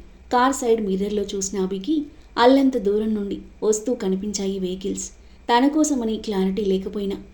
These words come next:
ముందు జాగ్రత్తగా స్పీడ్ పెంచిన అభి కార్ విండోస్ క్లోజ్ చేసి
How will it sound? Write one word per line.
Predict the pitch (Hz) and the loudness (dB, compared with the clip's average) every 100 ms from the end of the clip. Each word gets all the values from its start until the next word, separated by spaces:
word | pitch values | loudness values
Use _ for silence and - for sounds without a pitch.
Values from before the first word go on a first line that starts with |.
| - _ _ 226 | -20 _ _ 2
ముందు | 254 294 | 8 8
జాగ్రత్తగా | 311 285 240 233 214 214 | 8 6 4 2 2 0
స్పీడ్ | - - 214 214 | -4 2 4 6
పెంచిన | 226 214 214 | 4 2 -2
అభి | 196 311 294 - - 247 | 0 2 0 -2 -4 4
కార్ | 226 226 | 4 6
విండోస్ | 214 220 226 | 2 2 0
క్లోజ్ | - 202 190 208 | -2 -4 -2 -2
చేసి | 190 | -4